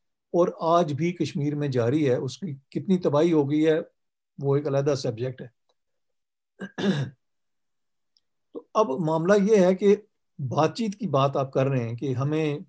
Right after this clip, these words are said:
पाकिस्तान, हिंदुस्तान, कश्मीरियों के साथ बातचीत करनी चाहिए। मुश्किल ये है कि पाकिस्तान में इस वक्त भी अगर आप देखें, शौकत कश्मीरी साहब ने थोड़ा सा touch किया था उसको कि पाकिस्तान का तीन दफ़ा का वज़ीर आज़म आज जो है वो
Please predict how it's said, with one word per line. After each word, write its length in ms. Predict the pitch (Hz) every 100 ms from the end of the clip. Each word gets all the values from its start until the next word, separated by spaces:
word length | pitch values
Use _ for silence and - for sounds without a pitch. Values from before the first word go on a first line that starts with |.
| _
पाकिस्तान, 580 | - 123 135 143 135 135
हिंदुस्तान, 680 | 127 127 120 135 131 127 123 _ _ _ -
कश्मीरियों 460 | 127 135 131 131
के 60 | 127
साथ 200 | 117 127
बातचीत 460 | 113 123 123 135 135
करनी 300 | 123 127 135
चाहिए। 380 | 127 104 104 - _ _ _ _ _ _ _ _ _ _ _ _ _
मुश्किल 380 | 139 139 - 269
ये 180 | 214 180
है 120 | 131
कि 100 | 139
पाकिस्तान 680 | 151 139 135 147 196 156 208
में 220 | 151 113 - _ _ _ _ _ _ _ _
इस 160 | 160 151
वक्त 140 | 190
भी 200 | 196 175
अगर 160 | 175 160
आप 120 | 147
देखें, 320 | 127 131 180
शौकत 340 | 165 160 156 156
कश्मीरी 300 | 143 156 156
साहब 220 | 156 156
ने 60 | 147
थोड़ा 200 | 156 147
सा 100 | 151
touch 280 | 147 147
किया 240 | - 156 165
था 100 | 147
उसको 300 | 131 - 151
कि 120 | 147
पाकिस्तान 500 | 143 143 143 151 143
का 100 | 143
तीन 240 | 135 156
दफ़ा 240 | 151 135 147
का 100 | 147
वज़ीर 380 | 131 123 123 131
आज़म 360 | 139 151 135 - _ _ _ _ -
आज 200 | 143 151
जो 180 | 151 143
है 100 | 143
वो 320 | 143 151